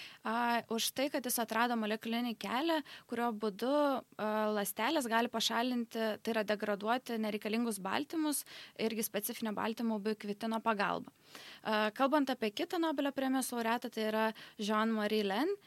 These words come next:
Jis yra prancūzas, jisai skaitys pas mus, a, video paskaitą. A, tai jisai kartu su savo kolegomis irgi buvo apdovanotas būtent, a, chemijos srityje Nobelio premija.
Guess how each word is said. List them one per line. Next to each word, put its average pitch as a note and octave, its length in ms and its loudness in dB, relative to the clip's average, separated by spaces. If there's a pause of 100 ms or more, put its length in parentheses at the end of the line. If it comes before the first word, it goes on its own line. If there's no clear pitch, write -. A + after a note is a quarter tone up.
(160)
Jis A#3 180 -2
yra A#3 140 2
prancūzas, C4+ 580 -2
jisai B3 320 -2
skaitys B3+ 340 -2
pas B3 140 -4
mus, A#3 280 -2
a, G#3 500 0 (340)
video G3+ 380 2
paskaitą. F#3+ 500 -4 (320)
A, G#3+ 320 2
tai G#3+ 400 2
jisai A#3+ 240 0
kartu C4 280 -4
su A#3 100 0
savo A3+ 240 2
kolegomis A3 580 -2
irgi C4 220 -4
buvo D4+ 160 2
apdovanotas C#4 600 2
būtent, B3+ 520 -2
a, A#3 300 0
chemijos C#4+ 500 0
srityje C#4 320 0
Nobelio C#4 400 2
premija. C4 500 0